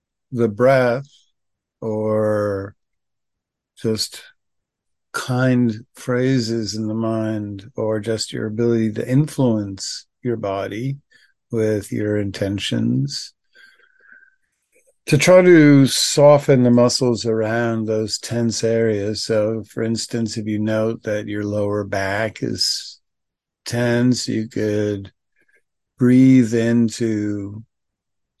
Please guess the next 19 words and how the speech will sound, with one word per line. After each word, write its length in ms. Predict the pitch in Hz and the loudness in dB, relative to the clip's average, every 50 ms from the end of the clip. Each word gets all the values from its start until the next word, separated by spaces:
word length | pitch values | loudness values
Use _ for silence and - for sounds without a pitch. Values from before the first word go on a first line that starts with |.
| _ _ _ _ | _ _ _ _
an 140 | 101 104 101 | -8 -6 -4
area 500 | 98 101 104 104 104 104 104 104 104 101 | -4 -4 -2 -2 -2 -2 -2 -4 -4 -6
just 400 | 95 - 104 104 101 - - - | -6 -6 -6 -6 -6 -6 -8 -8
above 680 | 98 90 92 98 98 98 98 98 101 110 117 117 107 98 | -10 -6 -4 -2 0 0 2 2 2 0 0 -2 -4 -6
or 100 | 98 92 | -8 -8
below, 800 | 90 95 95 92 90 87 87 90 92 101 110 120 127 123 123 - _ _ _ _ _ _ _ _ _ _ _ _ _ _ | -8 -6 -6 -4 -4 -2 -2 -4 -4 -4 -4 -4 -6 -8 -10 -14 _ _ _ _ _ _ _ _ _ _ _ _ _ _
or 100 | 104 104 | -6 -2
you 160 | 107 107 110 | 0 0 0
could 160 | 104 - 113 107 | 0 0 -2 0
imagine 760 | 107 110 113 117 120 120 101 110 107 104 101 98 95 95 - _ _ _ _ _ _ _ _ _ _ _ _ _ _ _ _ _ _ - | 0 2 2 2 2 2 2 0 0 0 -2 -4 -6 -10 -12 _ _ _ _ _ _ _ _ _ _ _ _ _ _ _ _ _ _ -6
the 60 | 113 | -4
breath 480 | 101 104 107 107 107 107 104 98 - - - | 0 2 4 4 6 4 4 0 -2 -4 -4
moving 380 | 110 107 107 101 101 101 98 | -2 0 0 -2 -2 -4 -4
up 320 | - 107 104 107 104 - - | -4 -4 -4 -4 -6 -8 -14
through 960 | - - - - 113 113 113 117 120 120 123 123 123 120 120 117 117 113 113 - _ _ | -18 -16 -6 -2 0 2 4 6 6 6 6 6 6 6 6 4 2 0 -6 -14 _ _
the 120 | 120 110 | -2 -2
tight, 560 | 101 - - 104 104 104 104 104 - - - - | -2 -4 -6 -4 -2 -2 -2 -4 -6 -10 -16 -14
contracted 680 | - - 104 95 - - 104 104 101 98 - - 113 - | -8 -6 -6 -6 -2 -2 -2 -2 -2 -4 -4 -6 -6 -4
muscles 1080 | 98 98 101 98 - - 113 110 - - - 113 117 110 107 - - - - - - | -4 -6 -6 -6 -6 -6 -6 -6 -4 -4 -6 -6 -8 -10 -12 -16 -18 -20 -20 -20 -20